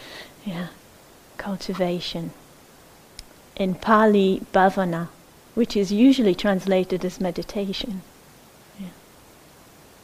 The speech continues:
And so, you know, you can say, "Oh, actually, <laughs> we've been cultivating all this time.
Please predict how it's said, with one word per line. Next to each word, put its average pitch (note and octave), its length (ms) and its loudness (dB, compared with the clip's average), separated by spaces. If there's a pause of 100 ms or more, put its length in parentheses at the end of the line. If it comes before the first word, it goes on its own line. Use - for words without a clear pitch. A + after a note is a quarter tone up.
(440)
And F3+ 160 -10
so, E3 180 -12
you E3+ 220 -8
know, E3+ 120 -8
you E3+ 60 -8
can E3+ 140 -12
say, F3+ 180 -10
"Oh, F#3+ 120 -6 (1400)
actually, - 680 -2 (360)
<laughs> - 0 - (2500)
we've F#3+ 140 -10
been G3 160 -6
cultivating F#3 1040 0 (500)
all G3 180 -2
this F#3 220 -8
time. E3+ 320 -10